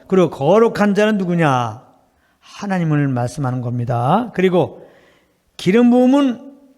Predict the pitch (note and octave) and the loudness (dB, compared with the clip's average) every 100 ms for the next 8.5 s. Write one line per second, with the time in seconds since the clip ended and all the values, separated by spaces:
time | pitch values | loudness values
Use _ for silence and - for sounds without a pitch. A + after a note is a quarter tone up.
0 | _ _ _ _ - D#3 G3+ G3 F3+ E3 | _ _ _ _ -8 0 2 4 4 4
1 | D3 C3+ A#2+ G#2+ A2+ - _ _ _ _ | 4 4 2 -2 -10 -20 _ _ _ _
2 | _ _ _ _ _ _ _ - - G3+ | _ _ _ _ _ _ _ -20 -16 -10
3 | G#3 F#3+ F#3 D#3+ D3+ C#3 B2 - B2 A#2+ | -6 -6 -4 -2 -2 -2 -4 -2 -2 -2
4 | A#2 A#2 A2 - A#2+ A2+ G#2+ A2+ F3+ B3+ | 0 0 -2 -4 -4 -4 -4 0 0 0
5 | - - _ _ - E3+ E3+ G#3 D3 G#2 | -10 -20 _ _ -2 2 4 4 2 0
6 | - - - E3+ A3 G3+ F#3 A3 G#3 D#3+ | -12 -20 -6 0 4 4 2 0 0 0
7 | A#2+ A#3+ A#3 - - - - - B2 C3+ | 0 0 0 -6 -20 -20 -20 -14 -6 -2
8 | D3+ D#3 D3+ D3 | 2 4 2 0